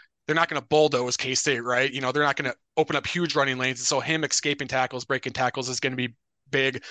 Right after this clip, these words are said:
I mean, then kind of along the same lines, I think semo just holding up in the trenches. Um, we see a lot in F C S versus F B S games, especially against the Power Five,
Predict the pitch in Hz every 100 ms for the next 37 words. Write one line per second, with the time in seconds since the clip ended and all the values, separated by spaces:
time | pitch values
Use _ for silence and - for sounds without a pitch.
0 | - - 151 170 160 190 175 165 147 156
1 | 143 135 135 135 147 - 151 135 131 -
2 | 139 135 131 135 131 - 135 120 135 127
3 | - - - 113 117 117 151 160 214 175
4 | 147 147 143 131 131 - 135 131 202 -
5 | 127 117 - 139 - 139 131 139 131 131
6 | 123 - 139 147 131 131 - - 131 131
7 | - 123 123 123